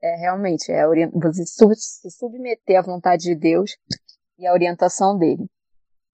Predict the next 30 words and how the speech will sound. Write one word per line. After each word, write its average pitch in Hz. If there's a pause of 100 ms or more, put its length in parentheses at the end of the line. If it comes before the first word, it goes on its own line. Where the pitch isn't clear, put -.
(200)
E 202
também 214
vem 240
dizendo 208 (920)
que 208
Israel, 202
ele 196
foi 196
pro 202
deserto 185
e 214
pecou. 180 (580)
E 185
Jesus 190
foi -
pro -
deserto 175
e 175
não 175
pecou. 165
Eu 170
achei 175
isso 185
muito 180
interessante. 196 (600)
Porque 190
os 196
dois 233
passaram 185
por, 175